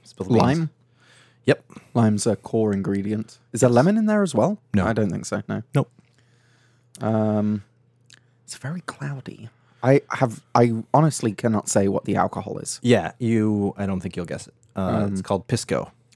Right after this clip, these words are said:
Speaker 2: Pisco.
Speaker 1: Even though I actually did call this a Pisco <laughs> sour earlier, but maybe,
Speaker 2: <laughs>
Speaker 1: yeah.
Speaker 2: It is
Speaker 1: Um,
Speaker 2: very sour.
Speaker 1: so it's called a Pisco sour.
Speaker 2: Pisco
Speaker 1: Um,
Speaker 2: sour.
Speaker 1: so Pisco is the base ingredient, uh, two ounces per cocktail. And it is a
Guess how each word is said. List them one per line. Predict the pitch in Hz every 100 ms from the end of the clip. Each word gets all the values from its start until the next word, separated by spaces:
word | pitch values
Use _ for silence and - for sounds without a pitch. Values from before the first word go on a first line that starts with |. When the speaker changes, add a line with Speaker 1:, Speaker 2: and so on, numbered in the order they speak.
| _
Speaker 2:
Pisco. | 170 - - - -
Speaker 1:
Even | 107 107
though |
I | 98 101
actually | - 104
did | 95 87
call | 95 90
this | 92
a | -
Pisco | 95 - -
<laughs> | -
sour | - 92
earlier, | 92 92 90 90
but | 95 92
maybe, | 98 90 - - -
Speaker 2:
<laughs> | 180 -
Speaker 1:
yeah. | - - _ - - 135
Speaker 2:
It |
is | 143
Speaker 1:
Um, | 101
Speaker 2:
very | 127 117
sour. | - 80 - 120 - _ _
Speaker 1:
so | - 120
it's | 113 -
called | 113
a |
Pisco | - - 170
sour. | - 92 98 - _ _ _
Speaker 2:
Pisco | - 104 98
Speaker 1:
Um, | 95 -
Speaker 2:
sour. | - 80 50 - - _
Speaker 1:
so | -
Pisco | 104 117 - 110
is | 101
the | -
base | 90 95 - - - -
ingredient, | 98 127 143 - - -
uh, | 98
two | -
ounces | 101 104 120 110 - _ _
per | - 104 101 -
cocktail. | - 101 131 160 _ _ _ _ _ _ 104
And | 98 95
it | - 107
is | 107 101 95 - - -
a | 95 92 92